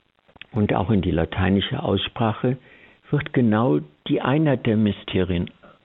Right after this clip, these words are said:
ausgesprochen. Es ist eben nicht ein Knäblein, nicht ein Kind,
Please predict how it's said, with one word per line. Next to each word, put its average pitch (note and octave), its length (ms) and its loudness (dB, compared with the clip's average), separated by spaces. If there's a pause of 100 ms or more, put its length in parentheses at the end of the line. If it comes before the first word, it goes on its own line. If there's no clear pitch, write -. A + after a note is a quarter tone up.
(100)
ausgesprochen. - 840 -4 (680)
Es G#2+ 100 -4
ist C#3 180 -2
eben C3 200 2
nicht C3+ 280 -2
ein E2 220 -2
Knäblein, E2 600 -2
nicht C3 280 -2
ein D#2+ 260 -2
Kind, F2+ 560 -2